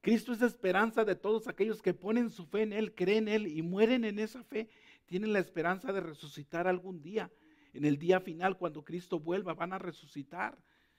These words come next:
Pero Pablo ya dio dos pruebas. Las pruebas de las profecías que se cumplieron, de la misma Escritura, y la prueba de los testigos oculares que vieron a Cristo.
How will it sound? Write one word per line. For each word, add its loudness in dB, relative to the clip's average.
Pero 8
Pablo 4
ya 8
dio 8
dos 6
pruebas. 4
Las -2
pruebas 4
de 6
las 4
profecías 0
que -4
se -8
cumplieron, 4
de 0
la 0
misma 0
Escritura, 0
y 4
la 2
prueba 2
de -2
los -14
testigos -2
oculares -4
que -6
vieron 0
a -8
Cristo. -8